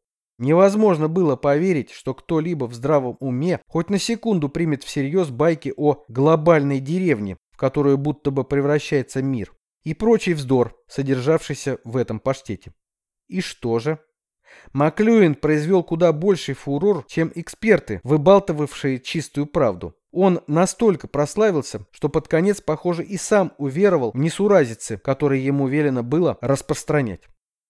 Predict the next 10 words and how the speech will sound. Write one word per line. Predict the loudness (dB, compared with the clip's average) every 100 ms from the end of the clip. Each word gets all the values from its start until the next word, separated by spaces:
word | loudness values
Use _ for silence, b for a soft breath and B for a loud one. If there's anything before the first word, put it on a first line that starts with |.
| _ -6
Его | 0 4 6
мы, | 6
впрочем, | 4 4 2 2 -4
не | -4 -2
тронули, | 2 2 2 -2 -6 _ _ _
он | -2 0 2
нам | 0 -2
ничуть | -4 -4 -4 -6
не | -4
мешал. | -6 -6 -8 -12